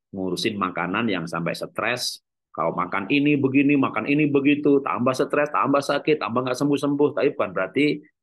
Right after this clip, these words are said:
makan ngawur ya. Tapi kita bicara level kesembuhannya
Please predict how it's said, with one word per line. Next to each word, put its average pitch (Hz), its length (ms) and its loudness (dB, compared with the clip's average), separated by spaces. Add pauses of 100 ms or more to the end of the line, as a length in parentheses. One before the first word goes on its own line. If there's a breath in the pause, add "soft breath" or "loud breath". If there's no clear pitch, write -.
(460)
makan 92 400 -4
ngawur 101 480 2
ya. 78 240 -8
Tapi 80 320 -8
kita 104 240 -4
bicara 98 560 -2
level 131 640 -2
kesembuhannya 85 640 -4